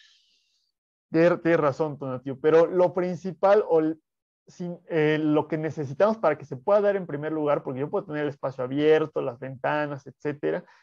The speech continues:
pero si no hay viento en el exterior, no hay ventilación cruzada. Ese es el requisito, primer requisito para la ventilación cruzada. Tiene que haber viento en el exterior.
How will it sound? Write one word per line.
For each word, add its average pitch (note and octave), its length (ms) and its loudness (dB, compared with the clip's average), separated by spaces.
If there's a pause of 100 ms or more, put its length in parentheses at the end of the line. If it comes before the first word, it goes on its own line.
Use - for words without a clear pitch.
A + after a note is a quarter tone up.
(300)
pero F3+ 200 4
si F3+ 100 -4
no G3+ 80 0
hay A#3+ 120 6
viento A3+ 560 -2
en D3 100 -8
el C#3+ 100 -4
exterior, D#3 540 -2 (320)
no D3 140 -2
hay G3 100 4
ventilación D3+ 460 -4
cruzada. C#3 460 -4 (840)
Ese F3+ 200 2
es A3+ 60 6
el G#3 60 4
requisito, F3+ 720 -2
primer F#3 360 0
requisito F3+ 460 -2
para C#3 160 -2
la C#3 100 2
ventilación C3+ 440 -8
cruzada. C3 400 -4 (400)
Tiene F#3 240 -2
que E3+ 80 4
haber F3 340 4
viento F#3 640 -2
en D3 140 -8
el C3+ 120 -4
exterior. C3 540 -4